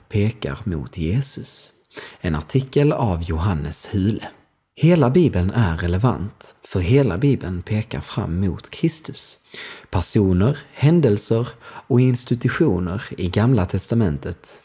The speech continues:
pekar fram mot honom. Om du inte sett Christopher Nolans film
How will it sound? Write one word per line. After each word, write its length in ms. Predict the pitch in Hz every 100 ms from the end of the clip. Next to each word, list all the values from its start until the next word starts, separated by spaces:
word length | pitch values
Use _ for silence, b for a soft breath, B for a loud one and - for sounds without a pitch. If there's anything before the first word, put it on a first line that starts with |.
| -
pekar 400 | 135 156 - 87
fram 420 | - 110 73 82 -
mot 400 | 104 90 - -
honom. 400 | - 92 95 - - _ _ _ _ _ _ B B B
Om 180 | 135 151
du 120 | 170
inte 200 | 196 170
sett 360 | - 151 - - -
Christopher 420 | 127 - 120 127
Nolans 600 | 139 151 143 143 139 - -
film 380 | - 123 92